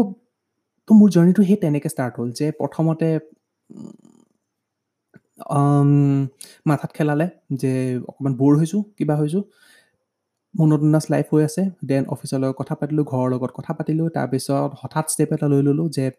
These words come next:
I have to do it। দেন বাজেটিং কৰিলোঁ, টিকেট কৰিলোঁ without any plan, দেন ছেভ কৰিলোঁ বাক পঠিয়াই, পইচাখিনি পঠিয়াই পঠিয়াই। তাৰপিছত ৰিচাৰ্চ কৰা ষ্টাৰ্ট কৰিলোঁ Facebook গ্ৰুপত,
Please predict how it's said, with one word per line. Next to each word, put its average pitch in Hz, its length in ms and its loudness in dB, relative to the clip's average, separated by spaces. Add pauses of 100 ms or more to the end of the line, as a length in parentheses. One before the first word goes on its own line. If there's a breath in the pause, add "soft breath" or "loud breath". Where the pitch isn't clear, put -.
(140)
I 135 40 -6
have 120 180 -12
to 131 80 -2
do 139 120 4
it। 185 120 4 (800 soft breath)
দেন 180 360 4 (1300)
বাজেটিং 170 460 4
কৰিলোঁ, 190 400 6 (380 loud breath)
টিকেট 196 240 -2 (260)
কৰিলোঁ 185 360 6 (160)
without 151 360 2
any 165 100 6
plan, 165 300 4 (640)
দেন 160 480 4 (420)
ছেভ 185 320 2 (120)
কৰিলোঁ 190 360 4
বাক 147 260 -2
পঠিয়াই, 160 320 -2 (220)
পইচাখিনি 143 460 -2
পঠিয়াই 143 280 -4
পঠিয়াই। 160 300 -6 (480 soft breath)
তাৰপিছত 135 300 0
ৰিচাৰ্চ 139 400 0
কৰা 151 140 -2
ষ্টাৰ্ট 151 260 -4
কৰিলোঁ 147 260 0
Facebook 135 300 0
গ্ৰুপত, 147 340 -4